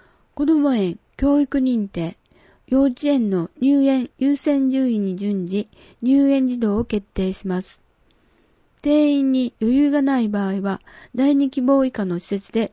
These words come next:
順次調整となります。入所、入園の利用調整結果、令和九年二月に通知予定。問い合わせ先、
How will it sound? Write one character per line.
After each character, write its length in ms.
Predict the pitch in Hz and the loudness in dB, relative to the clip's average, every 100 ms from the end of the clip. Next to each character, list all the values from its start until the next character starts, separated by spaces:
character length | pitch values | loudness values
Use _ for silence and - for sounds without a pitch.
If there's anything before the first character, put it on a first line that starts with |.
| - | -4
順 260 | 247 240 | -2 0
次 160 | 220 233 | -2 -6
調 220 | 220 202 | -4 -6
整 220 | 202 202 | -4 -6
と 200 | 196 233 | -4 -4
な 120 | 233 202 | -4 -4
り 120 | 170 | -4
ま 160 | 170 | -6
す。 180 | 175 _ _ _ _ _ _ _ _ _ _ _ _ _ _ _ _ _ _ _ _ _ 254 | -8 _ _ _ _ _ _ _ _ _ _ _ _ _ _ _ _ _ _ _ _ _ -2
入 240 | 269 277 | 2 2
所、 380 | - 269 262 - _ - | 2 0 0 -2 _ -6
入 280 | 262 302 294 | 2 4 4
園 260 | 294 277 269 | 4 2 0
の 240 | 269 - _ - - - | 0 -4 _ -20 -20 -4
利 140 | 240 | 2
用 260 | 285 302 277 - _ | 4 4 2 -4 _
調 220 | - 269 262 | 0 0 2
整 200 | 254 254 | 0 0
結 240 | 247 233 - | -2 -4 -8
果、 220 | 175 - _ _ _ _ - | -8 -8 _ _ _ _ -2
令 240 | 285 294 | 2 4
和 140 | 247 196 | 2 -2
九 280 | - 220 202 | -2 -2 0
年 260 | 185 175 _ | -2 -4 _
二 120 | 247 | -2
月 280 | 262 233 214 | -2 -2 -2
に 220 | 240 262 _ | -2 -4 _
通 240 | 208 202 | -6 -6
知 200 | 196 190 | -6 -6
予 120 | 190 190 | -6 -6
定。 280 | 175 170 _ _ _ _ _ _ _ _ _ _ _ _ _ - | -8 -10 _ _ _ _ _ _ _ _ _ _ _ _ _ -6
問 220 | 277 277 | -2 0
い 60 | 277 | 0
合 60 | |
わ 100 | 269 | 0
せ 120 | 262 254 | -4 -6
先、 420 | 247 - 220 | -6 -6 -10